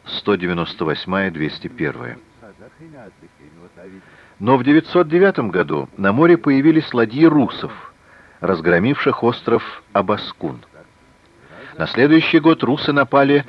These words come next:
на Мазандеран, но потерпели поражение и ушли.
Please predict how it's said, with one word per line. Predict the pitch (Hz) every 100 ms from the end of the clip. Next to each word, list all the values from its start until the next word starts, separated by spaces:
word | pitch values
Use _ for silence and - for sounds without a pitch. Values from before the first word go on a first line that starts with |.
| - -
на | 85 107 117 113
Мазандеран, | 101 107 113 113 123 143 92 64 - _ _ _ _ _
но | 87 160
потерпели | 156 156 147 127 131
поражение | 135 139 135 104 98 104 107 107
и | 101
ушли. | 101 - - 65